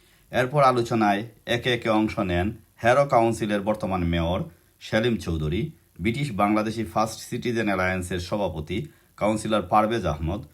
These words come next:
সহসভাপতি আহবাব হোসেন, সাধারণ সম্পাদক কাউন্সিলর আয়াস মিয়া, কোষাধ্যক্ষ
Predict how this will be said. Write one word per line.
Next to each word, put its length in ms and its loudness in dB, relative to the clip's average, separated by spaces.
সহসভাপতি 920 -2
আহবাব 380 2
হোসেন, 460 -4
সাধারণ 440 2
সম্পাদক 540 -2
কাউন্সিলর 540 0
আয়াস 440 2
মিয়া, 360 -2
কোষাধ্যক্ষ 540 -2